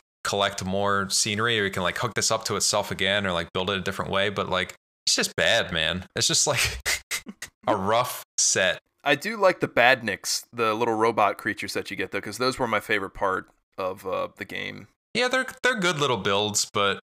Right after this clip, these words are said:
Speaker 1: I don't know, man. There's, there's a lot left to be desired from this set, and I, I don't think I'm alone. I, I don't think many people are, are too happy about this. I haven't looked into whether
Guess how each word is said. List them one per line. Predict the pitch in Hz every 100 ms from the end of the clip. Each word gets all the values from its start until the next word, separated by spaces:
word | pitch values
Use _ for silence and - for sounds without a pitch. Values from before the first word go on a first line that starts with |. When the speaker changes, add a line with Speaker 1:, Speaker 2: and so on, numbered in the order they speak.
| _ _ _ -
Speaker 1:
I | 123 156
don't | 120
know, | 117
man. | 98 90 87 90 -
There's, | 117 - - -
there's | 143 143
a |
lot | 135 147 -
left | 117 110 -
to |
be | 98 104
desired | 92 87 85 87
from | 98 92
this | 85
set, | 95 85 80
and | 110
I, | 127 - -
I | 107
don't | 92 147 135
think | -
I'm | 127 113
alone. | 101 101 98
I, | 98 104
I |
don't | 117 131
think | 117 98
many | 98 98
people | 101 95 90
are, | 87 87 -
are | 90
too | 92 104
happy | 87 90 90
about | 87 90 -
this. | 92 -
I | - 101
haven't | 135 151 135
looked | 117 -
into | 110 101 110 104
whether | 95 92 95 92 90